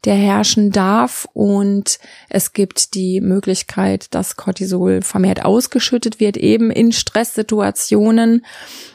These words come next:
so wie man sich das vorstellt, so wie es früher wichtig war,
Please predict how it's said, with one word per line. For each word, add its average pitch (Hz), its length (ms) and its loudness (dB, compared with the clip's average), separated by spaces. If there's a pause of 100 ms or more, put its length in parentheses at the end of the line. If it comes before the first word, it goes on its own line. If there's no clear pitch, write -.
(160)
so 202 220 2
wie 214 80 2
man 202 220 2
sich 202 120 0
das - 220 -2
vorstellt, 214 640 0
so 196 120 0
wie 202 60 2
es 196 140 0
früher 220 680 2
wichtig - 420 -2
war, 202 320 2